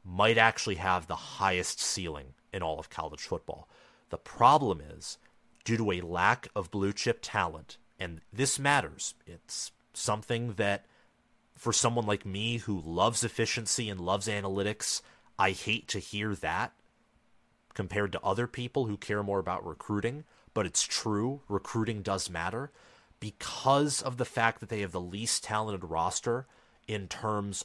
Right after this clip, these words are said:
of blue chip ratio and in terms of team talent composite, they won't, they won't play to their ceiling every game. Alabama, Georgia, Ohio State, Texas, those teams have enough talent to where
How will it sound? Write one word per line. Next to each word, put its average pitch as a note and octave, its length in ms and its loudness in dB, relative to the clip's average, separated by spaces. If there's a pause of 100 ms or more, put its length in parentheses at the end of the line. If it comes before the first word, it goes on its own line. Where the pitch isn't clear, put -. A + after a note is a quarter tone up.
of F2 400 -2 (180)
blue G#2+ 200 2
chip - 240 -2
ratio G2+ 600 0
and F#2+ 80 -2
in F2+ 60 -8
terms G2+ 300 -6
of F2 120 -10
team G#2+ 200 -8
talent F#2+ 380 -4
composite, B2+ 580 -2 (1500)
they G2+ 600 0 (180)
won't, A2+ 400 2 (1000)
they B2 140 4
won't C3 240 6
play B2+ 260 6
to A2+ 80 0
their G#2 140 2
ceiling G2+ 440 0
every E2+ 260 -4
game. C#2+ 300 -12 (440)
Alabama, B2 800 4
Georgia, G#2+ 480 4
Ohio G2+ 420 2
State, - 360 -6
Texas, - 600 -2 (360)
those A#2 400 2
teams C#3 360 -4
have G#2+ 120 -2
enough G#2 300 -2
talent A2 500 -2
to G#2 100 -6
where E2+ 520 -2